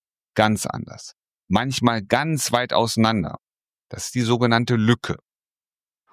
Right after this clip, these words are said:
Und wenn die Lücke zu groß wird, zwischen dem, wie es sein sollte, wie du es gerne hättest und wie es tatsächlich ist, dann fällst du entweder in ein Loch und resignierst, oder, das nennt man manchmal auch Midlife Crisis, ja,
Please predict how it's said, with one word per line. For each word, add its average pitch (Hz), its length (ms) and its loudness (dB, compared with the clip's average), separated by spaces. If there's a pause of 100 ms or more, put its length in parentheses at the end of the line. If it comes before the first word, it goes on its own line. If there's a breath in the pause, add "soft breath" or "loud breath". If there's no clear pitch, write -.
(120)
Und 98 140 0
wenn 135 100 4
die 160 100 6
Lücke 196 340 4
zu 165 220 -4
groß 160 520 4
wird, - 360 -2 (1080)
zwischen 98 340 0
dem, 107 240 4
wie 95 80 2
es 95 100 -2
sein 104 300 2
sollte, 135 480 2
wie 117 80 2
du 101 100 4
es 98 140 0
gerne 95 280 2
hättest 127 400 2
und 107 140 2
wie 113 80 4
es 110 140 0
tatsächlich 104 600 0
ist, - 380 -2 (560)
dann 92 160 2
fällst 147 380 2
du - 80 6
entweder 160 480 4
in 117 80 0
ein 104 140 2
Loch 131 260 4
und 110 160 2
resignierst, 107 760 2 (2250)
oder, 170 760 4
das 98 220 -2
nennt 120 160 4
man 120 160 2
manchmal 123 280 2
auch - 20 -2
Midlife 113 440 2
Crisis, 95 540 2
ja, 110 220 4